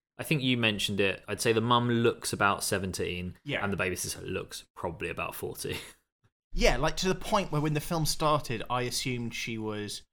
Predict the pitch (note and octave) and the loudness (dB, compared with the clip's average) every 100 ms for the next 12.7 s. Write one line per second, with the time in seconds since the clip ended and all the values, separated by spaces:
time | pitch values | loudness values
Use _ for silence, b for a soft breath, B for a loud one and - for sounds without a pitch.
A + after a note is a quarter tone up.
0 | _ _ _ - A2 - B2 C3 C3 B2 | _ _ _ -14 -14 -10 -6 -2 -2 -2
1 | - C#3 - - D#3 D#3+ D#3+ - G#3 G3+ | -4 -4 -4 -4 -4 -4 -6 -8 -14 -16
2 | _ _ C3 C3+ F#2+ - _ _ B2 B2 | _ _ 4 6 4 0 _ _ -4 -2
3 | A#2+ A#2+ A#2+ B2 B2 A#2 A#2+ A#2 C#3+ - | 0 2 0 -2 -4 -4 -4 -4 -4 -6
4 | - - _ _ - G#3 G3+ C3 C#3 - | -10 -12 _ _ 4 8 8 6 2 2
5 | B2 A2+ F#2+ - D#3 B3 G#3+ F#3+ D#3+ - | 2 2 -2 -6 -4 -2 0 0 0 -4
6 | C#3 G3 E3 D#3 C#3+ C3 - - B2+ A2 | -2 0 0 0 -2 -2 -6 -4 -4 -2
7 | A#2+ A2+ - _ - C#3+ - C#3 A#2+ C3 | -4 -4 -10 _ -2 0 0 -2 -2 -4
8 | A2+ C3 A#2+ A#2 G#2+ - G#2+ F2+ F2 - | -2 -2 -2 -2 -6 -6 -6 -6 -8 -12
9 | - G2+ G#2 F#2+ G#2+ F#2 - A#2+ G#2 E2 | -14 -8 -8 -8 -12 -14 -10 0 2 2
10 | - _ _ _ C3 A2 - G2+ A2+ G2 | -4 _ _ _ -10 -10 -8 -6 -6 -4
11 | A2+ G#2 G2 A2 - - - - E3 E3 | 2 4 4 -2 2 2 4 8 8 10
12 | C#3 A2 G2 G2 F#2 F2+ | 4 4 0 0 -2 -4